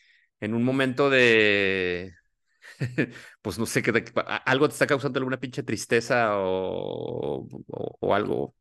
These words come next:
no sé, cabrón, algo que te, que te ponga medio en, en, en modo bajoneado, pues vas a, creo que va, va a hacer clic en putiza con, con la música de, de Walsh Floster, principalmente con, con este tema.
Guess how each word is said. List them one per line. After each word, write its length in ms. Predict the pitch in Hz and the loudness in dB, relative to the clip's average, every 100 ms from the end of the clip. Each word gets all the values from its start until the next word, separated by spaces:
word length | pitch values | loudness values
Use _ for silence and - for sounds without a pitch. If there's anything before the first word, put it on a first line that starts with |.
| _ _ _ - - _ | _ _ _ -14 -14 _
no 120 | 104 104 | -4 -2
sé, 180 | - | -2
cabrón, 280 | - 90 95 | 0 0 2
algo 140 | 110 113 | 2 2
que 100 | 110 | -4
te, 120 | - | -6
que 120 | - | -10
te 100 | - | -6
ponga 300 | 107 104 113 | -2 0 2
medio 440 | 107 95 90 85 | 2 4 4 2
en, 280 | 82 - 104 - | -2 -4 -10 -6
en, 400 | 92 90 87 - - - - - - | -6 -4 -6 -12 -20 -20 -20 -16 -2
en 120 | 101 | 4
modo 240 | 101 113 120 | 6 6 6
bajoneado, 720 | 113 107 101 107 131 147 - _ _ _ _ _ _ _ - | 4 2 4 4 4 2 -6 _ _ _ _ _ _ _ 0
pues 500 | 104 92 - - - | 0 0 -4 -8 -4
vas 260 | 92 98 - | -2 0 2
a, 680 | 113 107 101 95 87 82 - | 4 4 4 2 0 -4 -6
creo 140 | 101 | -6
que 80 | - | -4
va, 100 | 113 | -4
va 60 | 120 | -4
a 20 | |
hacer 240 | 104 117 117 | -8 -8 -4
clic 180 | 113 120 | -2 0
en 100 | 117 | -2
putiza 380 | 98 107 - | -6 -6 -4
con, 280 | - 101 92 | -2 -2 -2
con 180 | - 95 | -4 -2
la 60 | 92 | -2
música 400 | 95 - - 92 | -4 -4 -2 2
de, 460 | 90 90 85 85 - | 2 2 -2 -4 -8
de 100 | 92 | -4
Walsh 260 | 95 92 | -2 -2
Floster, 420 | - 110 - 127 127 - - - _ | -2 -2 2 0 0 -6 -8 -14 _
principalmente 540 | - - 95 101 98 | -18 -4 0 0 -2
con, 220 | - 85 76 | -4 -6 -6
con 220 | - 92 | -4 -4
este 180 | 98 - | -4 0
tema. 340 | 101 95 | 2 2